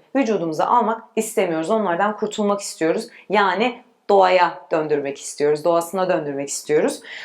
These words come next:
Bunu aktive ettim. Daha sonra Sedona dehidratörün tepsisinin üzerine, üzerine kağıdını da yerleştirerek döküyorum. Bunu dehidratörde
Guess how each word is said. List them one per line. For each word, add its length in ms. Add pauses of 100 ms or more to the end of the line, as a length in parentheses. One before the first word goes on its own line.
(180)
Bunu 380 (280)
aktive 420
ettim. 540 (420)
Daha 180
sonra 600 (160)
Sedona 640
dehidratörün 880 (260)
tepsisinin 1000
üzerine, 640 (500)
üzerine 400
kağıdını 500
da 100
yerleştirerek 1040 (180)
döküyorum. 680 (180)
Bunu 440 (180)
dehidratörde 960